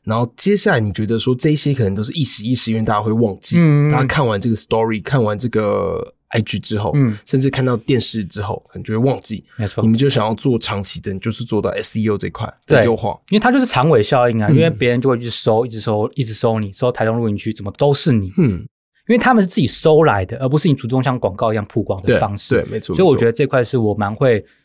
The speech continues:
Speaker 2: 操作的事情，
Speaker 1: 没错。
Speaker 2: 而且做完之后呢，
Speaker 1: 哦。
Speaker 2: 因为怎么样搜，台湾露营区推荐，基本上都是我。
Speaker 1: 对。
Speaker 2: 所以因为这样的情况下，有很多媒体看到我们就来采访我们，像是镜周刊啊，
Speaker 1: 嗯。
Speaker 2: 三立亚阳客啊，花式啊，
Speaker 1: 嗯。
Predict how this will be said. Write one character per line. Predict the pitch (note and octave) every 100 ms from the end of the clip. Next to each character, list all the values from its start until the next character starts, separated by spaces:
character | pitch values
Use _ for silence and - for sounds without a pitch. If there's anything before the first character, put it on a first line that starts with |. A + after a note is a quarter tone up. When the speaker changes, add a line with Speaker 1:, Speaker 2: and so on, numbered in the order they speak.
| _
Speaker 2:
操 | - C3
作 | C3 - A#2+
的 | - G#2 F#2+
事 | - D#3
情， | C#3 - B2
Speaker 1:
没 |
错。 | D#3
Speaker 2:
而 | C3+ A#2 B2+
且 |
做 | F#3 F#3+
完 | D3
之 | C#3 D#3+
后 | D#3+
呢， | C3+
Speaker 1:
哦。 | B2
Speaker 2:
因 |
为 | D#3+ D3
怎 | - G#2
么 |
样 | C3+ C3+
搜， | - A#2 A#2 - _
台 | -
湾 | A#2
露 | B2+
营 | A2+
区 |
推 | A2+ G#2+
荐， | G#2 G#2+ - _ _ _
基 | -
本 | D#3
上 | C3+ A2+
都 | C3
是 | A#2 B2
我。 | G2+ G2 _ -
Speaker 1:
对。 | A#2+
Speaker 2:
所 | G3+
以 |
因 | G#3
为 | G#3
这 | A3
样 | F3+
的 |
情 | D3 B2+
况 | D3
下， | C#3+
有 | A#2+ B2+
很 | A#2 G2
多 | A2+ A#2
媒 | A2+ A2+
体 | - G2 -
看 | D3
到 | C#3 A#2+
我 |
们 | G2
就 | F#2+
来 | B2 G2+ F#2+ _ _ _
采 | - A2+
访 | A2+ A2
我 |
们， | F#2+
像 | G#2+ A2
是 | G#2+
镜 | A#2+
周 | A2 G#2
刊 | A2 G2+
啊， | G2 G2 F#2 _
Speaker 1:
嗯。 | C3+ G#2+ A#2+
Speaker 2:
三 | A#2
立 | A#2
亚 | B2
阳 | A2 G#2
客 | A#2+
啊， | G#2 F#2+ F#2+ _ _ _
花 | - A2
式 | G#2+ - C3 A2
啊， | G#2 G2
Speaker 1:
嗯。 | C#3+ A2+ F#2